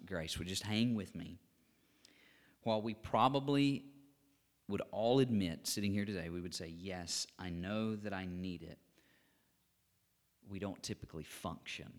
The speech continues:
like we need it. We would, remember we talked about some time back how we would, we confessionally say things, but we functionally live another.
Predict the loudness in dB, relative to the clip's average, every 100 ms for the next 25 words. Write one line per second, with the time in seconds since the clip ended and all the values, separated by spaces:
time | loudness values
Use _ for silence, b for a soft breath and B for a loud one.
0 | -20 _ _ -12 -8 -8 -8 -10 -12 -16
1 | _ -20 _ _ _ _ _ _ -2 0
2 | 2 -2 -6 b b b b b b -4
3 | -2 -2 0 0 0 0 -2 -2 0 0
4 | 0 0 0 0 -2 0 -2 -4 -6 -12
5 | b b -4 -4 -4 2 2 2 -2 -2
6 | -2 -4 -6 -8 -8 -6 -6 -8 -8 -8
7 | -6 -6 -6 -4 -4 -4 -4 -4 -6